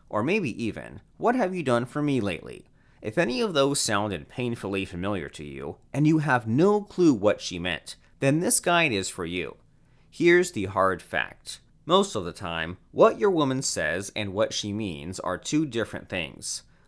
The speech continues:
This is true of any healthy woman in a relationship. And if you can't figure out, if you can't read her like a book, then your relationship will always be rocky.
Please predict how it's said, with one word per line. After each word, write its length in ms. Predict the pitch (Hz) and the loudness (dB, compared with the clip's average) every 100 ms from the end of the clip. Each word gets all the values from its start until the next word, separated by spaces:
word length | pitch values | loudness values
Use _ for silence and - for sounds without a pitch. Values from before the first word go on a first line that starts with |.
| - | -2
This 180 | 196 226 | 2 2
is 160 | 226 | 0
true 280 | - 165 147 | 0 4 6
of 120 | 127 | 4
any 220 | 165 160 | 2 0
healthy 360 | 101 127 110 127 | 0 0 0 0
woman 320 | 117 85 80 | -2 -4 -4
in 120 | 101 | -4
a 80 | 87 | -4
relationship. 720 | 80 90 87 78 76 - - - _ _ - | -4 -4 -6 -8 -12 -12 -14 -20 _ _ -2
And 80 | 135 | 0
if 120 | 127 | 0
you 80 | 123 | -4
can't 320 | - 214 202 | -4 -6 -6
figure 340 | - 131 98 82 | -4 -2 0 0
out, 320 | 64 - - _ | -2 -8 -14 _
if 160 | 139 143 | -8 -4
you 80 | 160 | -2
can't 320 | 214 185 - | 0 0 -2
read 320 | 120 202 226 | -4 -4 -2
her 180 | 208 175 | 0 2
like 220 | 131 104 | 4 2
a 60 | 82 | -4
book, 480 | - 98 - - - _ | -2 -2 -2 -18 -20 _
then 220 | - 135 180 | 0 2 2
your 120 | 240 | 0
relationship 720 | 208 208 214 110 98 90 - | 2 2 2 0 -2 -6 -4
will 160 | 113 - | -6 6
always 380 | 165 170 98 82 | 8 8 4 -2
be 120 | 104 | -4
rocky. 540 | 98 92 95 92 60 | 0 0 -2 -6 -14